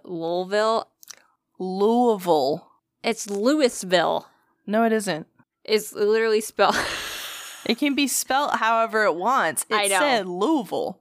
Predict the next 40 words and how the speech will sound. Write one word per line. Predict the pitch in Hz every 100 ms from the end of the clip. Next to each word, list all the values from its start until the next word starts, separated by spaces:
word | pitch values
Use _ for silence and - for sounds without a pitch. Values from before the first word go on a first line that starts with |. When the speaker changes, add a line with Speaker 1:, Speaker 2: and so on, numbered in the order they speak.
| _
Speaker 1:
I | 175 165
know. | 160 - 65 -
Uh, | 175
y-, | 175 -
when | 208
we | 214
first | 220 240 226 208
moved | 190 185
here, | 185 165
we | 165 165
were, | 165 160 156
we | - 165 160
called | - 185 175
it | 156 147 - _ _
Louisville, | 170 170 160 156 - 156 147 151
and | 151 156
we | 151
were | 151
very | 165 175 165 156
quickly | - 156 - -
corrected. | 156 - - - - - - - _ - -
Speaker 2:
And | 180
made | 202 185
Speaker 1:
It |
Speaker 2:
fun | 180 180
Speaker 1:
is. | 147
Speaker 2:
of, | 165
I'm | 180
sure. | - 160 165 - 165
Speaker 1:
Oh, | 214 214 190 180
yeah. | 165 160 156 -
Oh, | -
Speaker 2:
<laughs> |
Speaker 1:
yeah. | - 220 240 - - - 453 - 508 - _ - - -
It | -
ca-, |
Speaker 2:
Just | 175
Speaker 1:
where | 226 320
Speaker 2:
Lou- |
Speaker 1:
is, | 294 240